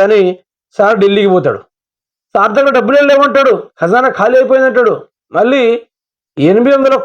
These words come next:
కోట్ల రూపాయలతోటి స్టేషన్ కనుపూర్ అభివృద్ధి కార్యక్రమాలని శంకుస్థాపన చేయడానికి రేవంత్ రెడ్డి గారేమో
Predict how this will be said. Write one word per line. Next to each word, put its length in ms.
కోట్ల 340
రూపాయలతోటి 760
స్టేషన్ 460
కనుపూర్ 360
అభివృద్ధి 440
కార్యక్రమాలని 800
శంకుస్థాపన 760
చేయడానికి 420
రేవంత్ 280
రెడ్డి 200
గారేమో 340